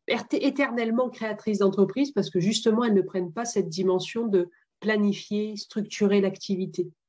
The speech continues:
Et, et ça, quand tu, quand toi, tu me dis que tu fais ça de tes journées, ça veut dire que tu es déjà en train d'intégrer la posture d'entrepreneuse. C'est-à-dire, je me prends en charge, je me prends en responsabilité dans toutes les dimensions que ça comporte,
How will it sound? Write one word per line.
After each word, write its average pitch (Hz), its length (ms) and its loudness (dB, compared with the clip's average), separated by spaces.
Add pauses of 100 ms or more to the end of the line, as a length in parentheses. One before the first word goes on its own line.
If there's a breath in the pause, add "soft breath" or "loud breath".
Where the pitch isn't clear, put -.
(320)
Et, 175 280 4
et 175 40 4
ça, 240 340 -2
quand 196 140 2
tu, 175 480 -2
quand 175 120 2
toi, 214 140 2
tu 214 160 0
me 190 120 6
dis 190 200 -4
que 190 100 -2
tu 165 520 -4
fais 160 100 0
ça 220 200 -2
de 185 100 4
tes 180 160 0
journées, 175 280 0
ça 214 140 -4
veut 175 100 0
dire 202 200 -2
que 196 80 -2
tu 175 200 -2
es 160 120 -2 (220)
déjà 208 580 -2 (800)
en 190 140 2
train 202 240 0
d'intégrer 190 460 2
la 190 100 0
posture 180 400 -2
d'entrepreneuse. 165 800 -2
C'est-à-dire, 175 560 -2 (220)
je 170 180 0
me 180 180 2
prends 208 300 -2
en 190 60 0
charge, 208 340 -6
je 190 60 -2
me 175 140 2
prends 190 260 -4
en 175 40 -4
responsabilité 185 840 -4
dans 175 180 2
toutes 277 360 -2
les 214 120 -2
dimensions 190 560 0
que 196 100 -4
ça 185 180 -4
comporte, 175 440 -2